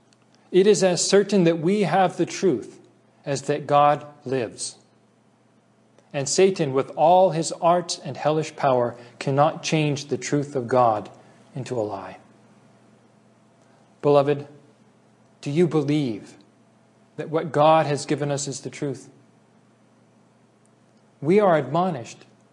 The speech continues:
through the spirit of prophecy that the truth that we have is as certain as God lives. There can be no other certain truth. There can be no other truth more certain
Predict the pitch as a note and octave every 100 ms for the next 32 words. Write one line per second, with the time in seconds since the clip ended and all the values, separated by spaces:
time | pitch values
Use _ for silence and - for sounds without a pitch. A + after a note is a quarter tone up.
0 | _ - D#3+ C#3+ - F#3+ F3 - - F#3+
1 | F#3+ - - - _ _ _ _ _ _
2 | _ _ _ _ _ _ _ _ _ E3+
3 | E3+ E3 - _ _ _ - D3+ - A3+
4 | B3 - F3 E3+ G3+ D3 F#3+ C#3 C3+ C3
5 | D3 C#3+ - G3+ G#3+ F#3+ E3+ C3+ E3 E3
6 | D3+ D3+ F3 C3 - - - _ _ _
7 | _ _ _ _ _ _ _ _ _ _
8 | _ _ _ _ _ _ F#3+ F#3+ F#3+ D#3+
9 | G3 F#3 F#3+ G3+ D#3+ F#3+ G3+ D3+ A#2+ -
10 | F3+ E3+ C3 D#3+ F#3+ E3 - - _ _
11 | _ _ _ _ _ _ F3 F#3+ F3+ F#3+
12 | F#3+ G3 F3+ E3+ - G3+ D3+ F3+ G3+ A3+
13 | - C3 - -